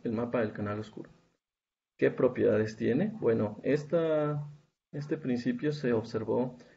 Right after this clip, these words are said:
que se cumple estadísticamente en imágenes de exteriores. Esto es, imágenes,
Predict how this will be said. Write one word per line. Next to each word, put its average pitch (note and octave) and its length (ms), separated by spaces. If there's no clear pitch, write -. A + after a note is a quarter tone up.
que A#2 180
se A2+ 180
cumple B2 280
estadísticamente B2+ 1120
en A#2 80
imágenes A#2+ 500
de B2 60
exteriores. A2+ 680
Esto A2+ 440
es, A2+ 200
imágenes, A2 600